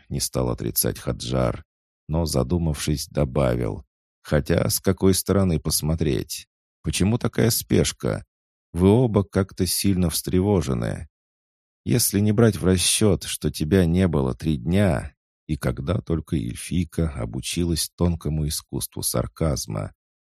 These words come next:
то мы упустили все то время, что могли готовиться к аукциону». «Аукциону?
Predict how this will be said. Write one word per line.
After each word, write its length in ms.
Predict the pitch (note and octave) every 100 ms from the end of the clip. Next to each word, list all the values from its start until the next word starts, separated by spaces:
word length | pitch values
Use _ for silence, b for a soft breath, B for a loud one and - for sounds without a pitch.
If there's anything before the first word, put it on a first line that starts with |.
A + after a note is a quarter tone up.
| _
то 140 | F2+ F2+
мы 240 | G#2+ C#3+
упустили 640 | F2 - D#2 - G#2 G2
все 420 | F2+ - - A2+ F2
то 220 | - C#2+
время, 520 | B1+ F#2 F#2+ C2 G#1+
что 220 | D2+ -
могли 420 | C#2 B1+ B1+ F#2+ F#2
готовиться 680 | D2 - F#2 E2 D#2 -
к 160 | - -
аукциону». 920 | C#2 - - - D#2 G2 D2 A1 G1+ - _ _ _ _ _
«Аукциону? 1080 | C#2 C#2 C#2 - - A1+ B1 F2 B2 E2 -